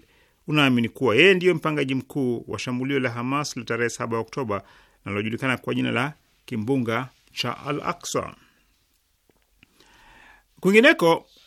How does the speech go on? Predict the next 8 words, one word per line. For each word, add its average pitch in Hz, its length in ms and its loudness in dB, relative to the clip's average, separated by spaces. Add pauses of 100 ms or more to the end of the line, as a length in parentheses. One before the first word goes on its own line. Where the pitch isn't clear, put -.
(760)
licha 175 840 4 (220)
ya 170 260 4
Marekani, 165 800 0
eh, 135 360 -4 (120)
kusimamia, 151 1080 0 (1040)
ah, 120 260 0
ye-, 135 600 2
yenye, 185 580 2